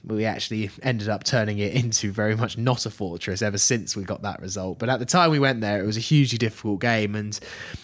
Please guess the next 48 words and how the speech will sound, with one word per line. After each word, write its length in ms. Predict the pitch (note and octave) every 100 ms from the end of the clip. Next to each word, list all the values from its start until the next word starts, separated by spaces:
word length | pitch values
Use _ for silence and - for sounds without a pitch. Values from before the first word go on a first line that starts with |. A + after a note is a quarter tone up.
| -
they 100 | B2+
battled 480 | - A2 - C3+ B2
and 80 |
they 100 | C#3
scrapped 640 | C#3+ - - C3+ B2+ - -
and, 320 | C3 C3+ C3
and 260 | C3 C3
they 300 | C3 C#3+ C#3+ C3 - - -
just 580 | - - B3+ G#3+ -
about 920 | G#3 E3+ - E3 D3+ B2+ A2+ - - - _ _ -
managed 520 | C3+ C3+ A#2+ A2 -
to 160 | B2+ A2
kind 300 | - B2+ A2+
of 140 | A2
keep 260 | - C3+ A#2
the 60 |
midfield 520 | A#2 A2+ - A#2+ A2
battle 600 | - G#2+ - A#2 A2 G#2+ -
even. 460 | A2 G#2 G2 -
And 220 | - B2+ C3
so 280 | D#3 D3
I 100 | B2+
think 300 | C#3+ G3+ G#3
if 120 | F#3 D#3+
we 100 | D#3
can 420 | - D3 C3+ C3
take 220 | C3+ C3
some 140 | B2
learnings 420 | B2+ C#3+ C#3 A#2+ -
from 160 | A2
that, 260 | G#2+ A2 - - - -
I 200 | D3 D#3
personally 480 | D3 C3+ A2+ - G#2
think 260 | A2+ F#2+
it 80 | -
should 160 | - G2
be 80 | G2
Chalobah 360 | A#2 G2 F#2
as 140 | F#2+ F#2
well. 240 | G2+ G2+
I 120 | G2
know 180 | A#2 B2
I've 120 | A#2
seen 180 | - C#3+
all 200 | D#3 D3+
of 180 | C3+ A#2+
the 80 | G#2+
theories, 640 | G#2+ A2 G#2 G#2 G#2 G#2